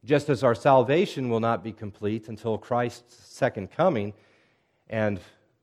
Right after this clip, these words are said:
our bodies are glorified, our adoption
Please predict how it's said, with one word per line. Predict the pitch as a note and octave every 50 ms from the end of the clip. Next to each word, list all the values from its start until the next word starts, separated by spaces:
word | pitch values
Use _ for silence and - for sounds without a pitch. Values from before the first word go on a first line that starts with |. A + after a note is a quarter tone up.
| _ _ _ _ _ _ _ _ _ _ _ _ _ _ _
our | - A2+ A#2
bodies | G2+ F2+ B2+ B2+ C#3+ D#3 D#3 D#3 C#3 A#2+ A#2+
are | B2 A2
glorified, | F#2 A2 A2 B2 C#3 D#3 E3+ D#3 A#2 - A#2 G2+ G#2 G#2+
our | A2 A#2+ A#2+
adoption | A2+ G#2 B2+ C3+ D#3+ D#3+ - - - D#2